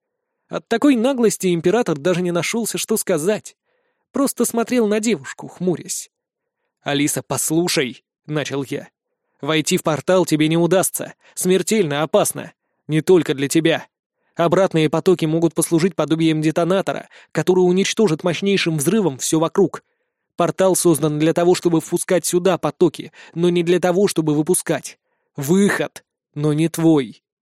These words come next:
«Я выйду из этого мира. В свой», — ответила девушка. «И ты мне не преграда». «Смирись уже с тем, что произошло». «Смириться?» — произнесла Алиса. И вдруг рассмеялась, звонко,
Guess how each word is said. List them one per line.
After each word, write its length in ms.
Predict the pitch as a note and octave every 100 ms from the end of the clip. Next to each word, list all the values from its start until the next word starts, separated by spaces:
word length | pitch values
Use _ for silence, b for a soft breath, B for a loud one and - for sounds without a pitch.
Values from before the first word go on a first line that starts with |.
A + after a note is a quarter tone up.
| _ _ _ _ _
«Я 220 | - D#3 D#3+
выйду 320 | E3 G#3+ A3+
из 140 | G#3
этого 280 | F#3+ E3 D#3+
мира. 360 | E3 D#3+ A#2 - _ _ _
В 100 | -
свой», — 600 | - - F#3+ A3 F#3+ B2+ - _ _ -
ответила 500 | D#3 D3 C3+ C3+ C#3
девушка. 540 | C#3 B2 - - - _ _ _ _ _ -
«И 140 | G#3+
ты 240 | - G#3+ A#3
мне 200 | A#3+ G#3+
не 140 | G3
преграда». 720 | F#3+ A3 F#3+ G#3+ A3 E3+ A#2 - _ _ _ _ _
«Смирись 640 | - C3 C#3+ G3 A3 -
уже 180 | E3+ F3
с 80 | -
тем, 160 | F3
что 160 | D#3 E3
произошло». 640 | E3 E3 E3+ D#3+ E3+ D3+ - _ _ _ _ _ _ _
«Смириться?» — 640 | - A#3 B3+ D4+ - B2+ - _ _ -
произнесла 640 | E3 D#3 D#3 E3+ - D3+
Алиса. 500 | C#3+ D#3+ B2+ - - - _ _ _ _ _ -
И 80 | A#3
вдруг 320 | A3+ C#4+ G#3
рассмеялась, 840 | F#3+ - G#3+ A#3+ A#3+ E3 C3+ -
звонко, 840 | E3 C3+ D3+ E3 A3+ A#2 - -